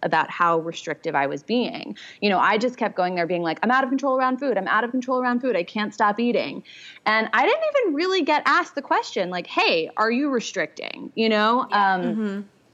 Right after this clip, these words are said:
Speaker 1: and yeah, and it's just, you know, I often give this, this parallel or this example when I'm, when I'm explaining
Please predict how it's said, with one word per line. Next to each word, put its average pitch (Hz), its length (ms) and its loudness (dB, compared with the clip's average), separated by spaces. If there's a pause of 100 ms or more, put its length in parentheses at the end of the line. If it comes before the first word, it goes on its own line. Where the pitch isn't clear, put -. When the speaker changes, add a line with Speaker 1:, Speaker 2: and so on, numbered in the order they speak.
(560)
Speaker 1:
and 233 680 2
yeah, 208 340 2
and 220 80 -2
it's 214 160 -8
just, 247 180 -4
you 247 60 -2
know, 220 100 0
I 185 180 2
often 202 380 2
give 185 220 -2
this, 170 460 -2 (120)
this 165 460 -2
parallel 175 560 4
or 156 80 0
this 156 200 -4
example 151 600 -2
when 147 100 -2
I'm, 147 140 0
when 165 200 -2
I'm 160 120 0
explaining 160 840 0